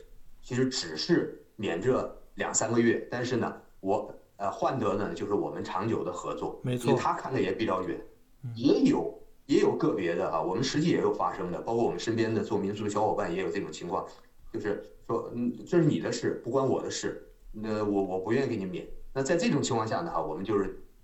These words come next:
Speaker 1: 只有提出来我们退租，对吧？我宁可少损失一点，我也不可能一直拉，拉通来，我去，呃，承担这么大的损失。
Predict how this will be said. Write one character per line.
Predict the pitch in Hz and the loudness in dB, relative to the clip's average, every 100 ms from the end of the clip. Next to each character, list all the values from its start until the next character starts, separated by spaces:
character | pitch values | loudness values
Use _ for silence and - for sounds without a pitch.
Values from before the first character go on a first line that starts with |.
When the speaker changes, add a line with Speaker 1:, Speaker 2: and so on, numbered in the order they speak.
| - | -18
Speaker 1:
只 | - 131 | -2 2
有 | 135 | 4
提 | - 113 | 2 -2
出 | 104 | -2
来 | 87 | -2
我 | 156 | -2
们 | 160 | -6
退 | - - | -2 -2
租， | - 82 - - - _ | -4 -10 -14 -20 -20 _
对 | 117 | -2
吧？ | 107 | 0
我 | 92 - | 2 4
宁 | 160 | 4
可 | 147 101 95 - - - | 4 2 0 0 -12 -18
少 | - - 135 | -10 -2 0
损 | 139 - | 0 -2
失 | - | 0
一 | 104 | 0
点， | 101 - | -2 -4
我 | - | -4
也 | 110 | -2
不 | 110 | -2
可 | - | -4
能 | 90 | -4
一 | 110 | -2
直 | - 92 | -2 -2
拉， | 95 107 107 | 0 0 0
拉 | 104 110 | -2 -2
通 | 113 | -2
来， | 92 80 85 | -4 -4 -4
我 | - | -6
去， | - 95 - - - - - - | -2 -2 -4 -8 -16 -20 -20 -12
呃， | 101 90 87 | -6 -6 -6
承 | - 110 | -6 -4
担 | 113 | -2
这 | 151 | 0
么 | 101 | -2
大 | 98 87 | -2 -4
的 | |
损 | - - | -4 -10
失。 | - | -10